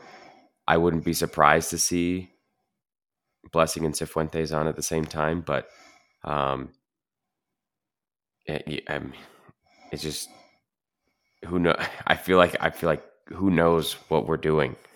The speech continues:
at this point. Uh, so for me, the answer is Janela stays,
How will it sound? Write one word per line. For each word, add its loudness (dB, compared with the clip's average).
at -6
this -4
point. -4
Uh, -2
so -2
for 2
me, 8
the 6
answer 6
is -2
Janela 2
stays, -2